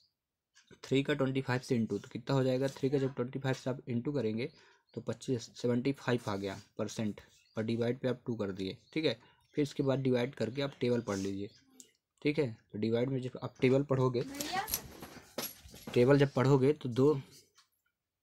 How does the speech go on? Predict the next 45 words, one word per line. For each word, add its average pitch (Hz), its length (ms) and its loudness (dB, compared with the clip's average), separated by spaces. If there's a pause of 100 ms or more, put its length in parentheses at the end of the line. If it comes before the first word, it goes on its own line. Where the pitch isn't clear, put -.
(220)
टू 139 140 8
थ्री 139 200 4
जा 151 200 6 (180)
सिक्स - 300 -4
हो 139 60 6
जाएगा 123 360 0 (280)
और 113 80 -4
वन, 120 200 2
तो 113 120 -6 (120)
टू 143 140 4
सेवन 131 300 2
जा, 165 180 -4 (800)
<clears throat> 175 140 8 (1400)
टू 120 80 0
सेवन 127 220 2
जा 139 100 2
फ़ोर-, 123 180 -2 (420)
फिर 123 300 0
कहा 117 220 0
जाए 123 160 0 (240)
टू 135 100 4
थ्री 131 160 2
जा 135 140 4
सिक्स, - 280 -4
वन, 139 220 -2 (140)
तो 123 60 -4
फ़िफ़्टीन 120 360 -2
हुआ, 131 160 -2
तो - 320 -14
टू 135 200 2
सेवन 123 260 0
जा 127 100 -2
फ़ोर्टीन 135 460 -2 (420)
और 110 100 -4
वन 123 200 4
बाई 120 200 2
टू 117 180 -4
परसेंट, 95 440 -8 (720)
ठीक 175 140 -2
है, 117 160 2 (180)
क्योंकि 117 200 -2
one 123 180 2
carry 120 260 0
बचेगी 131 380 -2
और 85 60 -8